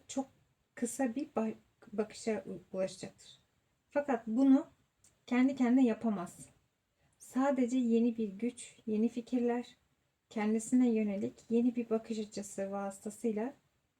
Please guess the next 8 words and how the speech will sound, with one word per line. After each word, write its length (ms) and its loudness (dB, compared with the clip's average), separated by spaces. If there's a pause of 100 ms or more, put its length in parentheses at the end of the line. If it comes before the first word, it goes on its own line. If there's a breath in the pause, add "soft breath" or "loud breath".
(300)
bu 120 2
mümkün 380 4
olmaya 340 -2
başlayabilir. 640 -10 (420)
Çalışmanın 600 0
bahsettiği 720 -4
tüm 260 -6
çabalar 600 -4